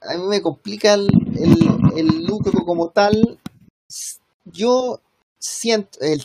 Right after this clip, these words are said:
el, el gran problema de, de, del lucro en, en una cuestión como esa, que es intangible, porque ese es el problema. El problema es que es un intangible.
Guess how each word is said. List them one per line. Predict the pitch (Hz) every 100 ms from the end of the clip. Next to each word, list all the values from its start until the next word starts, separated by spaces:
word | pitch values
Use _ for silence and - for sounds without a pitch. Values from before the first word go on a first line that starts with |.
| -
el, | 151 139
el | 156
gran | -
problema | 233 226 220 208
de, | 196 185
de, | 175 180 170 -
del | 165 156 - _ 147 139 139 147
lucro | 190 226 151 139 143 -
en, | 147 143 131 - - _ -
en | 147
una | 160
cuestión | 151 165
como | 165 156
esa, | 170 -
que | -
es | 151
intangible, | 143 127 120 214 185 117 123 -
porque | 127 147
ese | -
es | 170
el |
problema. | 165 139 90 113 _
El | 117
problema | - 143 170
es | 170
que | 165
es | - -
un | 143 139
intangible. | 147 131 123 110 190 101 87